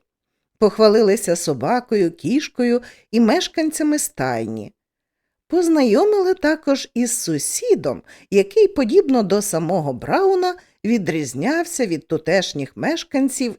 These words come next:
і манерами, і одягом. На третій день перебування гостя в маленькому замку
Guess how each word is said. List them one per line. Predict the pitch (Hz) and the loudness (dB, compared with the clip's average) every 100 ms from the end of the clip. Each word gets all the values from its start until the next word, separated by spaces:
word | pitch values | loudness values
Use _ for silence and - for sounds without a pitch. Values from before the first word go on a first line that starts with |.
| - | -6
і | 170 | -4
манерами, | 131 117 117 254 233 226 214 208 - | -4 -6 -2 -2 0 0 -2 -4 -8
і | 185 _ - | -10 _ -2
одягом. | 254 139 117 110 - 117 - _ _ _ _ _ _ _ _ _ _ _ 214 | -2 -2 -6 -12 -12 -14 -14 _ _ _ _ _ _ _ _ _ _ _ 0
На | 320 | 0
третій | 349 415 440 - 359 | 0 -2 0 2 4
день | 214 269 156 143 | 4 2 2 -2
перебування | 180 170 170 165 226 196 160 | -2 0 -2 0 2 0 -2
гостя | 147 208 233 - 165 | -2 -2 -2 -4 -4
в | |
маленькому | 156 156 214 202 147 143 | -2 -2 -2 -4 -6 -6
замку | 120 302 381 - 143 | -2 0 -2 -2 -4